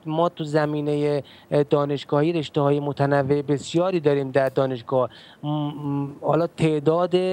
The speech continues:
رشته‌های دانشگاهی رو من الان ندارم، اه، که ب-، بهتون عرض کنم خدمتتون. حالا اگه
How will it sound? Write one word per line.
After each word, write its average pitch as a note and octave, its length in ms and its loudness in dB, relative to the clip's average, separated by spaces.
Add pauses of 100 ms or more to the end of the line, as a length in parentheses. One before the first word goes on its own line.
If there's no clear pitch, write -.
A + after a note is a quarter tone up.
(300)
رشته‌های D3 580 0
دانشگاهی C#3+ 520 0
رو E3+ 100 0
من E3+ 160 -2
الان E3 360 0
ندارم، D3 460 0
اه، C#3 380 -2
که D3 120 -4
ب-، D3 300 -4
بهتون C#3+ 260 0
عرض C#3+ 200 0
کنم C#3+ 140 2
خدمتتون. C#3 440 0
حالا D3 180 2
اگه D3 300 0